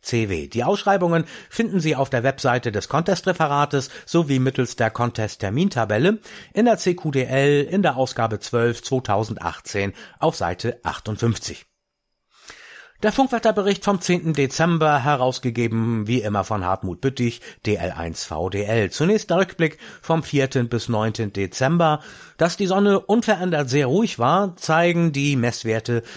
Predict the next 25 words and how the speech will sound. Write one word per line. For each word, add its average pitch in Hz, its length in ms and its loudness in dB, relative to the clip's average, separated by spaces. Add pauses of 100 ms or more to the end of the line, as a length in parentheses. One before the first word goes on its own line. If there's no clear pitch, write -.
(140)
des 117 140 0
solaren 113 400 0
Fluxes, 127 560 -4
die 175 160 0
zwischen 127 420 -2 (240)
neunundsechzig 120 800 0
und 135 220 -4
einundsiebzig 98 640 -4
Fluxeinheiten 98 720 -6
lagen. 95 420 0 (460)
Die 131 100 -2
einzige 214 440 2
Region 160 440 2
siebenundzwanzig 139 760 0
neunundzwanzig 147 880 0 (260)
emittierte 170 640 2
ein 123 200 0
paar 98 360 0
B-Flares, 113 720 0
bevor 151 420 0
sie 117 220 -2 (180)
über 117 220 -2
den 110 180 -2
westlichen 107 480 -2
Sonnenrand 90 580 -4